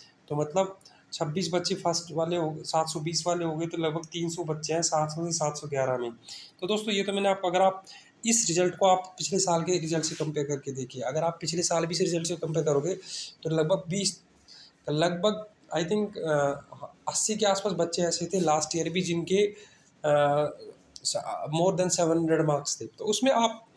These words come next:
ये मत देखिए कि ये जो सात सौ प्लस वाले बच्चे हैं ये आपकी कट ऑफ decide करेंगे। नो, नहीं दोस्तों, ऐसा बिल्कुल भी नहीं है। आपकी cut off आपकी state की, आपके state में आप कहाँ stand करते हो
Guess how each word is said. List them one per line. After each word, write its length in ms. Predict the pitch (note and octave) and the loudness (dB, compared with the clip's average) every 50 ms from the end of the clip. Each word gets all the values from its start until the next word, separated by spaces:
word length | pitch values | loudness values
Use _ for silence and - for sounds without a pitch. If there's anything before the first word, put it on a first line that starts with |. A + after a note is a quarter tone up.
| - - - _ - | -18 -18 -18 _ -2
ये 100 | D#3+ G3+ | 2 2
मत 120 | G#3 G#3+ G3 | 4 4 2
देखिए 360 | D#3+ F3 F#3 F3+ - G#3+ G#3 | 2 0 0 0 2 2 0
कि 140 | G#3 G#3 G#3 | 2 0 0
ये 180 | F#3+ G3 G3 | 2 4 4
जो 80 | G3+ G#3 | 6 6
सात 380 | G#3 G#3 F#3 F3+ F3 F3 F3 - | 4 4 4 4 4 4 2 0
सौ 180 | - A3 A3 G#3 - - - - - _ - | 0 0 0 0 -2 -4 -8 -10 -12 _ -4
प्लस 220 | E3+ F3+ F3 - - | -2 -2 0 0 0
वाले 160 | F#3 F#3 F3+ | 0 0 0
बच्चे 340 | - - E3 - - E3+ E3 | -2 -4 -6 -6 -4 -2 0
हैं 260 | E3 G3 A3 B3 - - - - - - - - D3+ | 0 0 0 -2 -6 -12 -20 -20 -20 -20 -14 -6 -2
ये 100 | E3 G3 | 0 2
आपकी 260 | F#3 F#3 - - F3 | 2 0 -2 -6 -4
कट 160 | - F3 D#3 | -4 -2 0
ऑफ 180 | F3 E3+ D#3+ D3+ | 0 0 -2 -2
decide 300 | D#3 D3 D#3+ D3+ D3 D3 | -4 -2 -2 0 0 2
करेंगे। 220 | D3 C#3 C3 C3+ | 2 2 2 2
नो, 260 | C3 C3+ C#3 D#3+ E3 | 0 2 4 4 4
नहीं 200 | D#3+ E3 F3 F3 | 4 4 2 2
दोस्तों, 340 | E3 F3+ F3 - - E3 D#3 | 0 0 -2 -2 0 0 2
ऐसा 180 | D3+ D3+ D#3+ F3 | 2 2 2 0
बिल्कुल 400 | D#3 D3 D3+ D#3+ D#3 G3 G3 F3 | 0 0 0 0 2 2 2 4
भी 120 | F#3+ F#3+ | 4 4
नहीं 220 | F#3 F#3 F3 F#3 G3+ | 4 6 6 6 4
है। 100 | B3+ - - - - - - - - - - - - | 4 2 -2 -10 -14 -14 -14 -18 -20 -20 -6 0 2
आपकी 400 | E3 F3+ G#3 - - - A#3+ A#3+ | 4 4 4 2 2 0 0 0
cut 260 | A#3 A3+ F#3+ F3+ - | 4 4 4 6 6
off 140 | G3 G#3 G3+ - | 6 4 6 4
आपकी 400 | G3 G3 F#3+ F#3+ - - G#3+ G3+ | 4 4 2 0 -2 -4 -2 0
state 360 | - - - F#3+ F#3 F3+ - | 0 2 2 4 4 2 2
की, 120 | - A3 G#3 | 2 2 2
आपके 440 | F3+ F3+ F3+ F3+ - - - D#4 | 4 4 2 0 -2 -2 -2 -2
state 380 | - - - - E3 E3+ E3 G#3+ | 0 0 0 2 2 2 2 4
में 120 | G#3 A3+ | 4 6
आप 240 | G#3+ G#3 G3+ G3+ - - | 6 6 4 4 4 2
कहाँ 200 | F#3+ F3 F#3 F#3 | 4 4 4 2
stand 340 | - - F#3 F3 E3+ E3 | 2 2 2 2 4 2
करते 340 | D#3 E3+ E3 D#3+ D#3+ - G#3+ | 2 2 2 0 0 0 0
हो 60 | A3 | 0